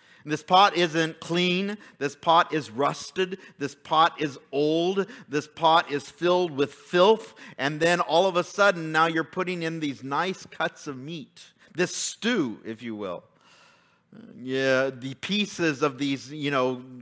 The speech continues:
prime pieces of a sheep being put into this pot and the scum literally rising to the surface.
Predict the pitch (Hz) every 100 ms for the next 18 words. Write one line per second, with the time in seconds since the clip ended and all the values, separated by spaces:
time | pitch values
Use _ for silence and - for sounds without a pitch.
0 | 113 - 175 175 180 180 151 - 175 180
1 | 160 143 139 127 - 190 185 151 - -
2 | - 151 151 - 180 196 160 143 147 143
3 | - - 180 175 - 139 131 - - -
4 | - 180 175 151 135 127 127 139 147 147
5 | 139 127 117 117 123 107 113 101 92 98
6 | 113 104 87 87